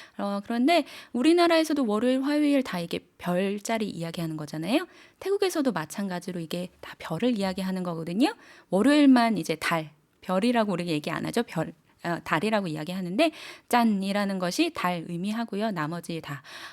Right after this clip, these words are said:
아, 화요일은 그 화성, 수성 이렇게 태국어에서도 똑같이 사용이 되고 있습니다. 목요일 같은 경우에는 단어가 좀 길어요. 그래서 우리, 어,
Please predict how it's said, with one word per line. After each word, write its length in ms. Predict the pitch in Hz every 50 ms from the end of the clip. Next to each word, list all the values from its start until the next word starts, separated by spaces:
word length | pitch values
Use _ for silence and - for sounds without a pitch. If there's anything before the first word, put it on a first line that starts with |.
| -
아, 240 | - 143 143 156 - - - - - _
화요일은 680 | - - 269 269 262 254 233 226 247 294 349 381 403 - _
그 200 | - 165 151 - - _ -
화성, 380 | - 269 - - 165 147 151 - - _
수성 320 | - - 254 247 220 170 147
이렇게 560 | - 175 180 190 - - 170 160 180 196 185 - - - - _
태국어에서도 640 | - 277 302 320 302 277 240 214 202 180 160 - 247 269
똑같이 440 | 269 294 - 320 311 - - 185 156
사용이 340 | 151 - 214 214 220 202 190
되고 220 | - 175 165 175
있습니다. 680 | 160 151 - - 190 180 160 147 147 143 139 143 147 _ _ _ _ - - - - _ _ _
목요일 460 | - 202 240 277 285 440 480 494 480 466
같은 340 | 453 440 440 - 415 403
경우에는 640 | 381 370 359 349 349 339 339 330 330 320 320 320 311
단어가 360 | - - 180 185 196 190 190
좀 180 | 180 - 190 185
길어요. 800 | 175 - - - 202 220 233 240 220 196 190 196 214 247 254 226 - - - - - -
그래서 360 | 208 208 196 208 208 208 214 - - - - -
우리, 220 | 190 190 190 190 - - - - _ _ _ -
어, 340 | - 165 165 160 160 156 156